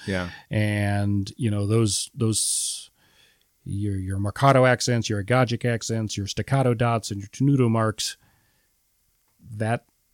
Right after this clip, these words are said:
Speaker 2: isn't gonna cut it for everything else that needs to be happening in there. And there
Speaker 1: Sure.
Speaker 2: you've just gotta go to the recordings.
Speaker 1: Okay.
Speaker 2: Um,
Speaker 1: So you're
Speaker 2: and
Speaker 1: almost better with a, a blank slate, no articulations
Speaker 2: Well, that's,
Speaker 1: written.
Speaker 2: that's kind of what the Essentially
Speaker 1: Yeah.
Speaker 2: Ellington project has done. Uh,
Speaker 1: Okay.
Speaker 2: Dave Berger and some of the other people they've had write these charts,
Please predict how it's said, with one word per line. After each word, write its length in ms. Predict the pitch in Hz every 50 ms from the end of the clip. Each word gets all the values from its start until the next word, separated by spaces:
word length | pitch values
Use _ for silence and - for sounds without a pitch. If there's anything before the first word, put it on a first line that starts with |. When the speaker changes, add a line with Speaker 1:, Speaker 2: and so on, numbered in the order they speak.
| _ _
Speaker 2:
isn't 260 | 131 127 107 120 117 117
gonna 180 | 120 113 110
cut 240 | - - 139 151 143
it 140 | - - -
for 160 | - 117 110
everything 360 | 104 101 110 101 - 110 107 110
else 220 | 113 113 107 -
that 140 | - 110 -
needs 200 | 110 113 107 98 107
to 60 | 104
be 120 | 107 101
happening 400 | 98 120 131 - - 95 95 92
in 100 | 92 90 87
there. 200 | 85 80 - - -
And 180 | - 113 104 101
there 140 | 110 110 110
Speaker 1:
Sure. 60 | 113
Speaker 2:
you've 240 | 107 107 110 104 107
just 260 | - 110 107 - -
gotta 240 | - 92 90 90 90
go 160 | - 101 95
to 80 | 92
the 80 | 87 90
recordings. 640 | 90 98 - - 110 120 139 127 85 87 90 - - - - - - -
Speaker 1:
Okay. 260 | 95 - 101 95 90 90 - _ -
Speaker 2:
Um, 500 | 101 95 95 92 92 92 92 95 95 95
Speaker 1:
So 140 | 95 - 127
you're 80 | 123 117
Speaker 2:
and 60 | 120
Speaker 1:
almost 240 | 123 123 113 - -
better 220 | 117 110 110 110
with 120 | 104 95
a, 100 | 92 87 - -
a 120 | 117 - - - _ _ - - _
blank 320 | - 98 101 107 110 117 -
slate, 400 | - - 95 90 87 87 85 - - 104
no 480 | 95 92 92 90 92 92 90 98 92 - _ -
articulations 760 | 95 90 - - 90 - 104 92 85 82 87 - - 98
Speaker 2:
Well, 80 | - 127
that's, 200 | 127 170 190 -
Speaker 1:
written. 40 | 180 -
Speaker 2:
that's 180 | 220 254 -
kind 180 | - 302 339 320
of 80 | 294 -
what 140 | 247 214 -
the 120 | 208 190
Essentially 460 | 185 - - 185 185 175 180 156 135 127
Speaker 1:
Yeah. 40 | 139
Speaker 2:
Ellington 360 | 165 196 180 - 120 110 104
project 500 | - 120 120 113 104 98 104 98 - -
has 160 | 107 101 90
done. 460 | 92 98 117 135 135 - 90 78 - -
Uh, 120 | - 107 98
Speaker 1:
Okay. 200 | 104 92 92 104
Speaker 2:
Dave 260 | 98 117 120 120 110 110
Berger 400 | 120 113 113 107 113 113 113 113
and 160 | 110 107 -
some 120 | - 110 107
of 40 |
the 60 | 104 107
other 180 | 104 110 110
people 280 | - 117 110 - 110 104
they've 160 | 107 107 101
had 200 | - 113 110 104
write 220 | 107 107 107 107
these 200 | - 107 101 95
charts, 460 | - - 135 143 165 143 107 - -